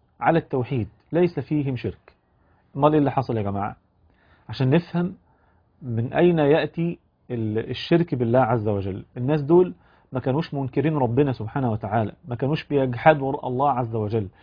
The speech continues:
إنما كانوا مقرين إن في رب وفي إله، لكن اتخذوا مع الله عز وجل آلهة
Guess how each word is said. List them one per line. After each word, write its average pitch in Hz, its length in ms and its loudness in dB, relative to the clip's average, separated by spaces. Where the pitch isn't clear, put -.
إنما 165 280 2
كانوا 185 240 2
مقرين 165 420 2
إن 160 160 0
في 170 140 -4
رب 147 240 2
وفي 143 280 -2
إله، 127 260 2
لكن 160 460 0
اتخذوا 147 560 0
مع 135 220 4
الله 151 300 4
عز 139 240 0
وجل 156 360 0
آلهة 160 520 4